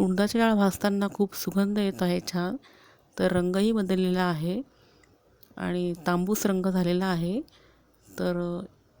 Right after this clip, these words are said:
ही डाळ भाजायला दोन ते तीन मिनटं लागलीत. काढून घेते,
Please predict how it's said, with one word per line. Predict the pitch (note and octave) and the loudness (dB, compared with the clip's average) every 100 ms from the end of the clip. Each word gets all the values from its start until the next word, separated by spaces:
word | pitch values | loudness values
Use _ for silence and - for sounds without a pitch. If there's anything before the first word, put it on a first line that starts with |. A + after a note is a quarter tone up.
| - | -10
ही | E3 G3 | -4 -2
डाळ | F#3+ F#3+ | 0 0
भाजायला | F#3+ F#3 F#3+ G#3 F#3+ | 2 0 2 0 -2
दोन | F#3+ F#3 F3+ | -2 -2 0
ते | F3+ | -2
तीन | F#3 F#3 F#3 | 0 0 0
मिनटं | F3+ E3+ F#3+ C4+ - - - _ - | -2 0 -2 -4 -14 -20 -20 _ -4
लागलीत. | F3 D#3+ F3 C4+ - _ _ _ _ _ - | -2 0 -2 -2 -6 _ _ _ _ _ -10
काढून | F3 E3 G3 A#3+ | -4 0 2 4
घेते, | A3+ - F#3+ | 2 0 -2